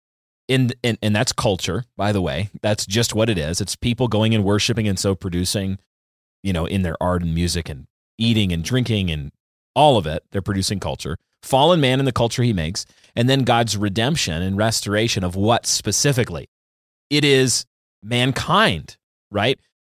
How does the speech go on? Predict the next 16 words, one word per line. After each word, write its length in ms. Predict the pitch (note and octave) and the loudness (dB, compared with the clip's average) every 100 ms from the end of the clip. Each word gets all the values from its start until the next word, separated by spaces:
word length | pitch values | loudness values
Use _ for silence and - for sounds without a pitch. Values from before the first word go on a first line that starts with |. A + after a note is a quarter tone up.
| _ _ - | _ _ -2
The 120 | B2 | 2
Lord 360 | A#2+ C#3 E3 E3+ | 4 4 2 2
Jesus 640 | - D3+ G3+ A#2 G2+ B2 | 0 2 2 0 -2 -4
takes 400 | - B2 C3 - | -4 -2 -2 0
on 300 | A#2+ A2+ A#2 | 2 2 2
true 360 | - - A#2 C3+ | -2 -2 0 0
humanity 720 | D3 F3 C#3 E2 D#2 D#2 A2 - _ _ _ _ - | 0 -2 -2 -2 -4 -6 -6 -10 _ _ _ _ -4
so 460 | - - D#3+ F#3+ | -2 4 6 6
that 260 | D3 B2+ - | 4 2 0
he 180 | - D3+ | -4 -2
can 300 | C#3 A#2+ G#2+ | 0 0 2
restore 840 | G2+ - - D#3+ F#3 G2+ D#2+ G#2 - _ _ _ _ | 0 0 0 4 4 4 2 -4 -8 _ _ _ _
what 200 | A2 B2 | 0 2
is 200 | A#2+ - | 2 2
truly 500 | - - C3 B2 B2 | -2 2 2 4 0
human. 480 | - F#3 G#3+ G2+ | 0 2 2 0